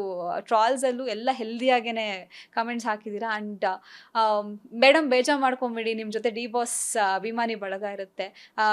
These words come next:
ನಿಮ್ ಜೊತೆ ನಾವಿರ್ತೀವಿ" ಅಂತ ಅಂದ್ಬಿಟ್ಟು ತುಂಬಾ ಕಾಮೆಂಟ್ಸ್‌ಗಳನ್ನ ಹಾಕಿದ್ದೀರಾ. ಅದನ್ನೆಲ್ಲ ನೋಡಿದಾಗ ನಂಗೆ ತುಂಬಾ ಖುಷಿ ಆಯ್ತು. ನಿಮ್ಮೆಲ್ಲರಿಗೂ ಈ ಮೂಲಕ ನಾನ್ ಥ್ಯಾಂಕ್ಸ್ ಹೇಳಕ್ ಇಷ್ಟಪಡ್ತೀನಿ,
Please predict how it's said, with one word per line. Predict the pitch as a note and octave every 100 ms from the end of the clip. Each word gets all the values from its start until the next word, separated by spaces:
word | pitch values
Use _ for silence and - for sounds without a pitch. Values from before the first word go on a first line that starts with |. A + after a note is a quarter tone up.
| G#3 G#3
ನಿಮ್ | A#3 B3
ಜೊತೆ | A#3+ A#3+
ನಾವಿರ್ತೀವಿ" | A#3+ G#3 A#3 A#3+ A#3+ A#3+ G#3+
ಅಂತ | G3+ A3 A3
ಅಂದ್ಬಿಟ್ಟು | G#3+ G#3+ A3 C4 G#3+ _
ತುಂಬಾ | F4 F#4
ಕಾಮೆಂಟ್ಸ್‌ಗಳನ್ನ | F4 C4+ A3+ G#3+ G#3+ G3+
ಹಾಕಿದ್ದೀರಾ. | G3 G#3 G#3+
ಅದನ್ನೆಲ್ಲ | G#3+ G3+ G#3+
ನೋಡಿದಾಗ | B3+ A3+ G#3+
ನಂಗೆ | G#3+ G3+
ತುಂಬಾ | - A#3+ A3 D4+
ಖುಷಿ | D#4 A#3 B3
ಆಯ್ತು. | G#3 G3+ C4
ನಿಮ್ಮೆಲ್ಲರಿಗೂ | A#3 A#3 B3 A#3+ C4 D4+ D#4+ E4+ E4 C#4+ E4 - -
ಈ | C4 D4+
ಮೂಲಕ | C#4+ C4 C4
ನಾನ್ | A#3 G3+
ಥ್ಯಾಂಕ್ಸ್ | F#3+ G#3+ A3+
ಹೇಳಕ್ | G#3+ G3+
ಇಷ್ಟಪಡ್ತೀನಿ, | G3+ - G3+ G3 _ A#3+